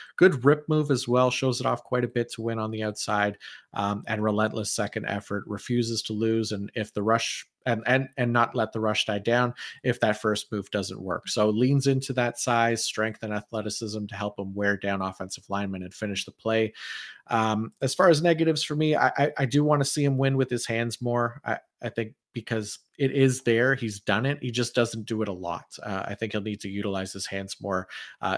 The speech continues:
in the N F L to be a bit more consistent. Um, but yeah, uh, as a run defender, um, he's powerful off the snap. He uses his size and strength to move blockers out of the way and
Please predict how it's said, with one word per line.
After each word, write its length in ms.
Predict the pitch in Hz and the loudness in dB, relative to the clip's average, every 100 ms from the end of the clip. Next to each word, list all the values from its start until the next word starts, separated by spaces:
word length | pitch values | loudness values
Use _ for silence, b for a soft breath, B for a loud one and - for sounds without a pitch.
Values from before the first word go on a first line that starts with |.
| - | 4
in 160 | 170 170 | 4 6
the 120 | 156 | 6
N 100 | 139 | 4
F 140 | 123 | 4
L 160 | 127 120 | 4 4
to 140 | - | 0
be 160 | 107 107 | -4 -2
a 60 | 104 | 0
bit 280 | 104 101 | -2 -4
more 160 | 104 92 | -6 -8
consistent. 720 | - 98 - - - - - - - - - | -10 -10 -8 -8 -8 -12 -16 -14 -14 -14 -12
Um, 500 | 95 92 92 92 95 _ B B B B B B _ _ | -10 -8 -10 -10 -14 _ B B B B B B _ _
but 200 | 110 104 | 0 2
yeah, 540 | 110 101 87 92 76 - | 4 6 6 4 2 -2
uh, 120 | 139 135 - _ | -4 -6 -12 _
as 180 | 120 117 | 0 2
a 60 | 113 | 4
run 200 | 117 147 | 4 6
defender, 720 | 156 170 160 156 160 151 - | 4 4 4 6 4 4 -4
um, 400 | - 117 113 107 - | -2 0 0 -4 -8
he's 180 | 120 107 | -10 -8
powerful 480 | - 113 120 - 123 | 2 4 4 4 2
off 180 | 120 - | 2 0
the 80 | |
snap. 380 | 120 117 113 127 | -4 -4 -4 -2
He 60 | 113 | -4
uses 340 | 110 104 107 | -2 -4 -6
his 160 | 113 - | -4 -2
size 320 | 107 107 104 | 0 0 -2
and 100 | 110 | -4
strength 460 | - - 107 110 - | -2 2 0 -2 -8
to 80 | 104 | -4
move 300 | 107 113 - | -2 -2 2
blockers 480 | 104 104 120 107 | 4 4 0 -2
out 80 | 107 | -2
of 60 | 104 | -4
the 80 | 104 | -2
way 260 | 104 127 | 0 0
and 160 | 123 | 0